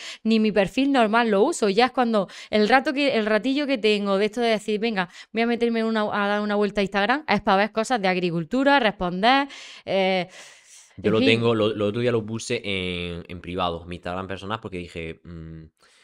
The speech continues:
Speaker 2: y me, me estaba viniendo gente del agro, me escribía también por ahí, dije, "Lo cierro". Y eso que tengo un montón de seguidores, porque en su día ahí le pegué fuerte.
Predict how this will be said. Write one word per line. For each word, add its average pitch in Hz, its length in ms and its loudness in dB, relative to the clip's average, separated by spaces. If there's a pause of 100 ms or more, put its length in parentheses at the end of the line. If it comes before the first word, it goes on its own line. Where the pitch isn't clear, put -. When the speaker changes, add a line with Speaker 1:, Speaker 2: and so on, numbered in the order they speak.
(160)
Speaker 2:
y - 80 -16
me, 87 100 -10
me 90 180 -12
estaba 101 140 -6
viniendo 104 240 -6
gente 101 220 -8
del 90 140 -2
agro, 113 180 0
me 101 60 -6
escribía 95 260 -6
también 98 260 -6
por 87 200 -8
ahí, 98 200 -4
dije, 85 260 -12
"Lo 80 120 -14
cierro". 85 420 -8 (500)
Y 87 80 -14
eso 82 80 -12
que 90 80 -8
tengo 98 120 -8
un 92 60 -8
montón 87 220 -8
de 85 100 -8
seguidores, 87 360 -6
porque 90 140 -14
en 80 60 -14
su 85 140 -14
día 85 160 -6
ahí 92 80 -4
le 92 100 -8
pegué 85 400 -8
fuerte. 101 520 -8